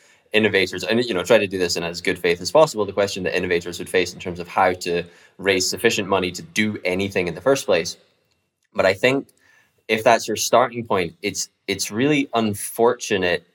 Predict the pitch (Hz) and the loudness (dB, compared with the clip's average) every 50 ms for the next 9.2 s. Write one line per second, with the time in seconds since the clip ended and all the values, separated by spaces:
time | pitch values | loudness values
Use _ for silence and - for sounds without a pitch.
0 | _ _ _ _ _ _ _ _ _ 92 98 98 95 92 92 92 _ _ _ _ | _ _ _ _ _ _ _ _ _ 0 2 2 2 2 0 -6 _ _ _ _
1 | _ _ _ _ _ _ _ _ - 214 220 226 110 - - 170 170 175 156 131 | _ _ _ _ _ _ _ _ -6 -2 -2 -2 -2 -2 -2 -2 2 4 4 4
2 | 110 110 113 110 101 101 110 120 120 - - 117 104 - _ _ _ _ _ _ | 4 4 4 4 4 2 0 0 0 2 2 2 2 0 _ _ _ _ _ _
3 | - 113 113 113 - 107 98 87 90 85 - - 123 123 117 107 98 - 85 - | 2 2 2 2 2 0 2 2 0 -2 0 0 0 2 2 0 0 0 0 2
4 | 98 92 - - 90 87 85 - 90 92 - - 98 95 92 - - - - 131 | 2 2 2 2 -2 -2 -2 -2 -2 -2 -2 -2 -4 -4 -2 -2 -2 -2 0 -2
5 | 143 156 160 135 123 123 123 117 107 110 110 104 101 101 110 117 117 - 113 104 | -2 -4 -2 0 2 2 2 2 0 0 0 0 2 0 0 0 0 -2 -6 -6
6 | 101 101 92 - 98 90 - - 95 90 87 85 87 87 - _ _ _ _ _ | -6 -6 -2 0 -2 0 0 0 -2 -2 -2 -2 -4 -8 -12 _ _ _ _ _
7 | _ _ _ _ _ - 98 95 95 92 87 113 123 135 135 123 117 113 107 104 | _ _ _ _ _ -2 -2 0 -2 -2 -2 0 2 4 4 4 4 4 4 2
8 | 98 98 101 98 101 98 98 98 92 90 90 95 92 90 92 90 92 87 87 87 | 4 4 4 4 4 4 2 -2 -4 -6 -2 0 0 2 0 0 -2 -2 -2 -4
9 | 87 87 87 | -6 -8 -10